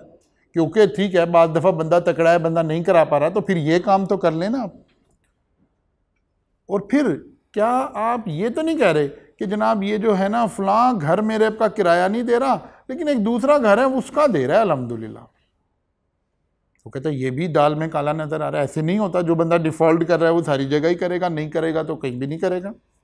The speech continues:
पहली तीन बातें की हैं आपने। कहता है, "आपने क्या घर खाली करा लिया? खाली नहीं कराया तो क्या स्टेप्स ले लिए हैं? और तीसरी बात, आपकी कोई और प्रॉपर्टी पे तो नहीं है बैठा हुआ?" आपने साबित किया कि नहीं, नहीं, ऐसा नहीं है, जेन्युइन मसला है,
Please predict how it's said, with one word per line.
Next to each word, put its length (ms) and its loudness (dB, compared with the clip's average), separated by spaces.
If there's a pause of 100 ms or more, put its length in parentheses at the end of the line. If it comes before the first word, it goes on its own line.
(460)
पहली 180 -8 (1700)
तीन 200 -4
बातें 240 0
की 120 -10
हैं 80 -6
आपने। 260 -12 (640)
कहता 140 -4
है, 60 2
"आपने 220 -6
क्या 160 -4
घर 220 -2
खाली 260 -4
करा 220 -4
लिया? 260 -6 (360)
खाली 300 -2
नहीं 180 -2
कराया 420 2
तो 160 -6
क्या 220 2
स्टेप्स 440 -2
ले 160 0
लिए 160 -4
हैं? 80 -2
और 200 -4
तीसरी 280 -4
बात, 240 0
आपकी 300 0
कोई 160 0
और 240 0
प्रॉपर्टी 600 -6 (360)
पे 80 -4
तो 120 -8
नहीं 160 -4
है 60 -6
बैठा 280 -10
हुआ?" 180 -12 (2250)
आपने 280 -6
साबित 580 -6
किया 160 -8
कि 100 -8
नहीं, 140 -8
नहीं, 100 -10
ऐसा 240 -10
नहीं 160 -18
है, 120 -12
जेन्युइन 400 2
मसला 340 -6
है, 60 -20